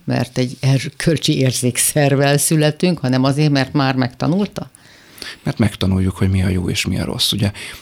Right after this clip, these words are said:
Speaker 2: egy kicsi gyerek, egy kicsi baba nagyon-nagyon figyel a környezetére, nagyon-nagyon próbálja levenni azokat a jeleket, hogy a, mikor van biztonságban, mikor van veszélyben, mi a jó, mi a rossz. Elsősorban az érzésekre tud első körben figyelni, a felnőttek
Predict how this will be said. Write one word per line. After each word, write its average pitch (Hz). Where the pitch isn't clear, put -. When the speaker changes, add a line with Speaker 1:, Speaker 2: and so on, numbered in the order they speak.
Speaker 2:
egy 113
kicsi -
gyerek, 107
egy 98
kicsi -
baba 98
nagyon-nagyon 98
figyel 98
a 85
környezetére, 98
nagyon-nagyon 95
próbálja 95
levenni 95
azokat 95
a -
jeleket, 98
hogy 95
a, 95
mikor -
van -
biztonságban, 98
mikor 87
van 71
veszélyben, 95
mi 95
a -
jó, 98
mi 95
a -
rossz. -
Elsősorban 101
az 90
érzésekre -
tud 117
első 104
körben 101
figyelni, 95
a 95
felnőttek -